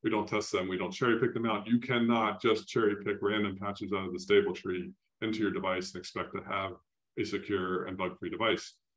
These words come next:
I have done reports on, I will call out a number of, uh, hardware vendors that did Android kernels, that did ship devices, and they said, "Oh no, we just pick out the patches that we know we need," and they missed tons and tons of C V Es.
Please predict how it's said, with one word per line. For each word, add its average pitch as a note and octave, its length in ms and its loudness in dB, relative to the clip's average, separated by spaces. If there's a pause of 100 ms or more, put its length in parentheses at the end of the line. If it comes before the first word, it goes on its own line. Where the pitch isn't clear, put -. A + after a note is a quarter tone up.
(160)
I F#2+ 200 4
have F#2+ 200 0
done G2 180 0
reports G#2+ 600 2
on, F2+ 200 -2
I F2 120 -2
will F2 160 -4
call F2+ 200 -4
out E2 220 -6 (720)
a A2 40 -2
number A#2+ 340 6
of, - 80 -8 (260)
uh, G#2+ 160 2
hardware B2 300 4
vendors G#2+ 440 4
that - 140 2
did G#2+ 200 6
Android A#2+ 380 4
kernels, G#2+ 460 -2 (340)
that F#2 120 -2
did F#2 220 0
ship - 200 0
devices, A2+ 540 2
and G#2 80 -2
they G2 40 0
said, G2 160 0
"Oh B2+ 120 4
no, B2+ 160 6
we A#2+ 120 10
just A#2 200 4
pick C3 140 -2
out A2+ 200 0
the G2+ 120 2
patches A2 340 -4
that G2+ 100 2
we G2 100 0
know A#2 200 4
we A2+ 120 4
need," A2 380 0 (300)
and A2 180 4
they G2+ 140 8
missed G#2+ 480 0
tons G2+ 300 -4
and G2+ 120 -4
tons G2 260 -4
of F#2+ 120 -6
C G2 180 -6
V F#2 320 -6
Es. F#2+ 140 -10